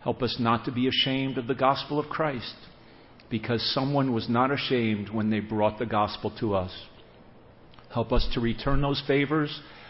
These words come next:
for we are in debt to all men to give them the gospel.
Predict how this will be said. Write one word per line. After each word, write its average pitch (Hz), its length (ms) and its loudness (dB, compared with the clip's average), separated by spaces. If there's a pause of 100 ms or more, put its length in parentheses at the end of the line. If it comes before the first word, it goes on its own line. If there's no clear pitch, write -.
(200)
for 117 120 4
we 123 220 6
are 123 120 6
in 120 220 4
debt 110 320 2 (220)
to - 80 -2 (100)
all 113 180 8
men 104 400 0 (320)
to 123 80 -2
give 107 300 2
them 107 180 0
the 107 80 0
gospel. - 540 -8